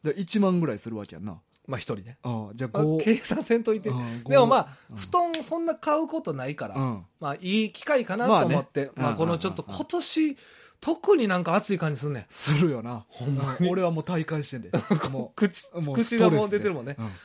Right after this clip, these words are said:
Speaker 2: そうそうそう。だからやっぱり寝る時も、
Speaker 1: うん。
Speaker 2: やっぱクーラーつけっぱなしはちょっと俺寒すぎんねん。
Speaker 1: うん。
Speaker 2: だから途中で切れてほしいねやんか。
Speaker 1: うんうん。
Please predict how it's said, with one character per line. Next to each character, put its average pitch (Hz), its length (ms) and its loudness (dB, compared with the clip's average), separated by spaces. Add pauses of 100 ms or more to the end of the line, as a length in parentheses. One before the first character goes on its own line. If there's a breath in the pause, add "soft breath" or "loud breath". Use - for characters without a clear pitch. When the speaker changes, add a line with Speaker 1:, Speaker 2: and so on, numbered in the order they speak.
(140 loud breath)
Speaker 2:
そ 175 160 0
う 139 40 -4
そ 131 100 -4
う 101 40 -8
そ 113 120 -10
う。 127 40 -12
だ 180 100 2
か 190 80 4
ら 175 60 4
や 170 60 2
っ - 40 -2
ぱ 180 100 2
り 180 60 0
寝 233 100 2
る 349 260 2
時 269 280 -2
も、 165 380 2
Speaker 1:
う - 20 -2
ん。 92 100 -8 (200 soft breath)
Speaker 2:
や 180 80 -2
っ - 20 -4
ぱ 165 80 -8
ク - 140 -2
ー 330 140 2
ラ 165 200 2
ー 139 40 -4
つ - 120 -12
け 156 80 -6
っ 143 40 -6
ぱ 151 200 -6
な 156 120 -4
し 156 460 -4 (140)
は 170 180 0
ち 170 100 -4
ょ - 40 0
っ - 20 -10
と 165 60 -2
俺 143 100 -4
寒 302 300 -4
す 269 120 -6
ぎ 226 140 -2
ん 165 60 -4
ね 92 140 -12 (120)
ん。 135 40 -4
Speaker 1:
う - 20 2
ん。 139 600 0
Speaker 2:
だ 202 120 -4
か 320 120 -4
ら 349 60 -2
途 127 60 -12
中 339 240 -2
で 330 100 -2
切 - 160 -8
れ 170 100 -2
て 175 100 -6
ほ 196 120 -8
し 180 160 -8
い - 40 -8
ね 110 60 -14
や 95 60 -20
ん 95 40 -20
か。 - 60 -20
Speaker 1:
う 117 60 -6
ん - 40 -6
う - 20 -6
ん。 80 320 -12